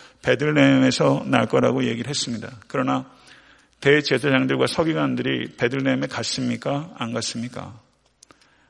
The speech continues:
안 갔습니다. 그들은 메시아가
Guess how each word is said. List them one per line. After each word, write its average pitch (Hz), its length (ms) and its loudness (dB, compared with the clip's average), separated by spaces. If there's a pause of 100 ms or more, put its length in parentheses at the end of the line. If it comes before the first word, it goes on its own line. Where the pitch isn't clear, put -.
안 123 240 -2
갔습니다. 123 580 -4 (920)
그들은 151 360 0
메시아가 127 720 0